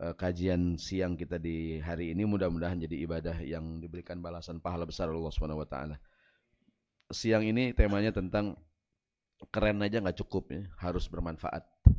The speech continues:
Karena hari ini kadang orang terjebak dengan keren gitu. "Keren banget, Bro," gitu kan. Tapi ada nggak manfaatnya gitu?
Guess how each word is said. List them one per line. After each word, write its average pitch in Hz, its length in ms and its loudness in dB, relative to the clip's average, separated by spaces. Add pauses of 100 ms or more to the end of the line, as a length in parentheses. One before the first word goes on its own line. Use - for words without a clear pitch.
(1000)
Karena 92 320 -4
hari 90 240 -2
ini 104 160 -4
kadang 92 320 -2
orang 104 160 0
terjebak - 480 12
dengan 87 480 12
keren 95 320 12
gitu. 80 240 12 (640)
"Keren 92 240 4
banget, 98 320 4
Bro," 92 400 2
gitu 92 240 0
kan. 120 160 0 (720)
Tapi 95 240 6
ada 87 160 6
nggak 131 160 6
manfaatnya 113 560 4
gitu? 78 320 0